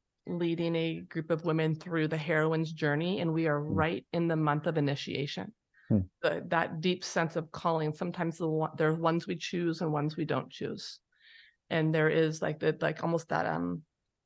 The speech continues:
Speaker 1: there's no turning back from this moment. This is the,
Speaker 2: Mm-hmm.
Speaker 1: the thing that, um, I can clearly say was the before and there was the after. It's the,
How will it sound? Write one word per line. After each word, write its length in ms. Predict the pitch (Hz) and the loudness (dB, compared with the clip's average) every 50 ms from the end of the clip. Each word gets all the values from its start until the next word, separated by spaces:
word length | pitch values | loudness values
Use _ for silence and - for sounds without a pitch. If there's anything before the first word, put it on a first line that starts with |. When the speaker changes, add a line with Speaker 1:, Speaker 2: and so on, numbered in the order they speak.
| _ _ _ _ _ | _ _ _ _ _
Speaker 1:
there's 180 | - 185 180 175 | -2 -2 0 2
no 140 | 196 175 170 | 2 2 0
turning 400 | 165 - - 190 185 175 160 151 | 0 0 2 2 4 4 2 4
back 340 | 151 147 143 139 143 - - | 4 4 4 4 2 -2 -6
from 140 | 156 147 | -4 -2
this 220 | 143 135 139 - - | -2 -2 -4 -4 -4
moment. 420 | 139 127 131 151 - - - - | -4 -4 -4 -4 -6 -8 -8 -6
This 220 | - 156 147 - 156 | -6 -6 -4 -4 -4
is 100 | 151 151 | -2 0
the, 60 | 120 120 160 151 151 | 2 4 4 4 4
Speaker 2:
Mm-hmm. 80 | - - | 2 2
Speaker 1:
the 120 | 160 160 | 2 0
thing 420 | 151 - - 190 170 165 165 170 160 | 0 0 -2 0 2 2 2 2 2
that, 360 | 170 156 151 143 143 151 - _ _ _ _ _ _ _ _ _ _ _ | 2 2 2 2 0 -2 -4 _ _ _ _ _ _ _ _ _ _ _
um, 340 | - 147 151 156 156 165 - - | -8 -6 -6 -4 -6 -6 -6 -4
I 140 | - 160 160 | -2 -2 -2
can 320 | 156 - 175 160 156 156 156 | -2 -2 -2 0 0 -2 -2
clearly 480 | - - - 196 180 180 170 165 165 | -4 -4 0 2 2 2 2 0 -2
say 280 | 156 - - 165 160 160 | -2 -2 -2 0 2 2
was 240 | 160 156 151 156 156 | 2 2 2 2 0
the 80 | 190 170 | 0 0
before 760 | 165 165 156 - - 160 151 147 139 156 160 165 156 - _ _ _ - | 0 -2 -2 -2 0 2 2 2 2 0 -2 -6 -8 -12 _ _ _ -6
and 260 | - 165 151 147 151 | -4 0 0 0 0
there 120 | 151 147 160 | 0 -2 -2
was 180 | 165 165 156 | -4 -6 -6
the 140 | - - - | -6 -4 -2
after. 480 | - - 147 143 - - - - - - | 0 -2 -2 -4 -10 -8 -8 -6 -6 -6
It's 220 | - - - - | -8 -10 -14 -14
the, 340 | - - 139 - - 190 | -10 -10 -8 -8 -8 -10